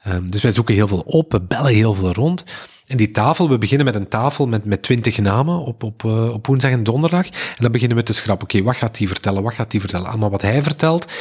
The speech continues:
vertelt zij eigenlijk ook. Dus hij moet weg, want we willen haar houden. Wie gaan we er nog bij zetten?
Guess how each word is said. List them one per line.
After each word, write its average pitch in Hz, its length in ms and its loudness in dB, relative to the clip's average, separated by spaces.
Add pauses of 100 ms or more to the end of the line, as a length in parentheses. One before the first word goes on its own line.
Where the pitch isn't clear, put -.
(100)
vertelt 117 340 -4
zij 151 240 4
eigenlijk 131 340 0
ook. 95 160 2
Dus 98 140 0
hij 117 180 4
moet 135 180 2
weg, 135 140 2
want 117 180 -4
we 107 40 -6
willen 98 160 0
haar 120 260 0
houden. 95 360 0 (360)
Wie 110 220 0
gaan 131 140 2
we 131 120 4
er 110 60 0
nog 113 160 2
bij 95 200 2
zetten? 90 280 -4